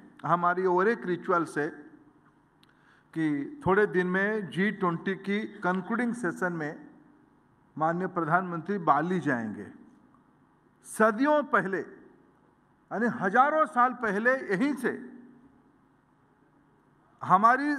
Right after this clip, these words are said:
यहाँ की सृष्टि, यहाँ की व्यवसायी, यहाँ की उद्यमी दुनिया के कई हिस्सों में गए थे। विशेष करके आज की जो साउथ ईस्ट एशिया है, वहीं पहुँचे थे।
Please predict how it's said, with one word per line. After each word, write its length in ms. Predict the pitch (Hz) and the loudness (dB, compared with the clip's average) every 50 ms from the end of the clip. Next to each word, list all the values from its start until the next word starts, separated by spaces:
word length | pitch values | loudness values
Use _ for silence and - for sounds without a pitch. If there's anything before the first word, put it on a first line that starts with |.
| 214 196 - - 190 | -6 -10 -12 -4 -2
यहाँ 260 | 180 170 214 247 269 | 2 4 4 4 4
की 180 | 262 - 277 247 | 2 -2 -8 -8
सृष्टि, 480 | - - 214 214 208 - - - 254 | -6 -2 0 0 0 0 -4 -6 -6
यहाँ 340 | 226 202 202 190 175 214 226 | -2 0 2 2 2 2 0
की 220 | 214 - 254 262 | -2 -4 -4 -2
व्यवसायी, 540 | 240 185 190 196 190 190 - 233 233 220 156 - - - - - - - - - _ - 170 | 0 0 0 0 -2 0 0 0 2 0 -2 -6 -10 -16 -20 -20 -20 -20 -20 -20 _ -2 0
यहाँ 220 | 175 160 208 233 | 4 4 4 4
की 140 | 233 - 262 | 4 0 -6
उद्यमी 800 | 254 220 196 170 160 196 247 247 233 190 180 214 233 247 - - - - - - - - _ _ _ _ _ _ _ _ _ _ _ _ _ _ _ _ _ _ _ _ _ _ _ _ _ _ _ - 117 101 | -4 -4 -4 -2 2 4 4 4 4 2 -2 -4 -6 -8 -12 -14 -18 -20 -20 -20 -20 -20 _ _ _ _ _ _ _ _ _ _ _ _ _ _ _ _ _ _ _ _ _ _ _ _ _ _ _ -20 -4 2
दुनिया 340 | 170 196 202 226 247 247 240 | 4 4 4 6 6 4 4
के 180 | 240 - 277 262 - - | 4 0 -6 -6 0 2
कई 200 | 240 247 277 254 | 2 4 4 4
हिस्सों 400 | 170 196 202 - - - 247 247 | 2 0 -2 -2 2 4 4 4
में 200 | 233 226 214 175 | 4 2 0 2
गए 160 | 180 196 202 | 2 2 2
थे। 160 | 202 262 247 | 2 -2 -2
विशेष 400 | 208 170 180 - - 220 214 214 - | -2 -2 -6 -2 -2 -2 -2 -2 -4
करके 300 | - 208 190 - 254 269 254 262 - - - - | -6 -6 -4 -2 -4 -4 -4 -6 -10 -16 -8 4
आज 280 | 180 180 196 233 240 - | 6 8 8 8 6 2
की 160 | - 226 233 | -4 -6 -6
जो 180 | 185 175 220 220 | 0 2 2 2
साउथ 480 | 220 - 202 190 233 262 226 247 - | 2 2 4 4 4 2 0 0 0
ईस्ट 200 | 294 262 - - | 0 0 2 2
एशिया 320 | 214 185 - 196 202 208 185 | 0 0 2 2 4 4 4
है, 140 | 214 247 240 - - - 190 | 4 2 -2 -10 -6 2 4
वहीं 180 | 196 190 202 | 4 6 4
पहुँचे 400 | 190 196 175 147 139 127 - 120 | 2 -2 -4 -4 -4 -6 -8 -12
थे। 160 | 98 - - | -12 -14 -18